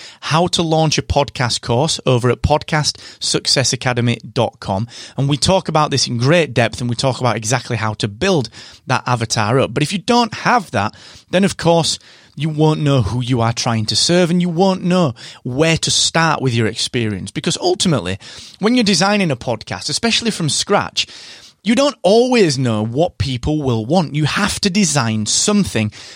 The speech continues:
and then listen to feedback. That's how you refine things. That's how things get better and better and better.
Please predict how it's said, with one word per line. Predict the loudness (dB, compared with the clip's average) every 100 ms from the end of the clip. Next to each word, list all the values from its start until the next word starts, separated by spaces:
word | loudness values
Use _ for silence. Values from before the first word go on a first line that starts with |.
| -4
and | 0
then | 2 4 4
listen | 2 0
to | -4
feedback. | -6 -2 -2 0 -2 -2
That's | -2 0
how | 0
you | 2 2
refine | 0 0 2 2
things. | 2 0 0 -4 -14 -10
That's | -4 0 2
how |
things | 2 2 0
get | -2 0
better | 0 2 2
and | 2
better | 2 -2 -4
and | 0
better. | 0 -2 -4